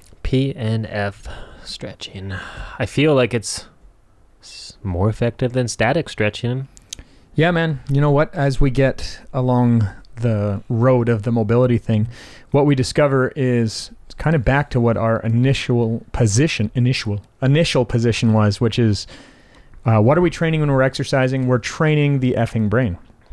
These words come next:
Speaker 1: Mm-hmm.
Speaker 2: E F F I N G. Yeah, yeah. So, you know, the big thing to, to understand is it's not just mechanical structures. We're actually addressing the way that your brain uses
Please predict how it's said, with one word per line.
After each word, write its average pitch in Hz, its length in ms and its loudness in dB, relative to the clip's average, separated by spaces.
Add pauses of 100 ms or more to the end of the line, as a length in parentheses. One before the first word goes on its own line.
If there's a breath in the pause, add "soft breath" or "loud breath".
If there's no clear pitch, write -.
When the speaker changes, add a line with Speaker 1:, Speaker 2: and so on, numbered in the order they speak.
(140)
Speaker 1:
Mm-hmm. 110 320 2 (300)
Speaker 2:
E 143 200 4
F 131 200 0
F 110 160 0
I 98 120 -4
N 95 100 -4
G. 98 260 -6
Yeah, 107 260 -4
yeah. 104 180 -6 (580 loud breath)
So, 117 440 2 (220)
you 135 140 0
know, 120 100 4
the 113 100 2
big 147 240 2
thing 123 340 0
to, 107 380 0 (360 loud breath)
to - 200 -2
understand 135 720 2
is 95 260 0
it's - 360 -2
not 120 240 2
just 120 260 -4
mechanical 113 640 -2
structures. - 720 -2
We're 104 100 2
actually 101 380 -2
addressing 107 560 0 (380 loud breath)
the 127 80 4
way 123 100 4
that 120 100 0
your 117 120 2
brain 110 320 2
uses 131 880 2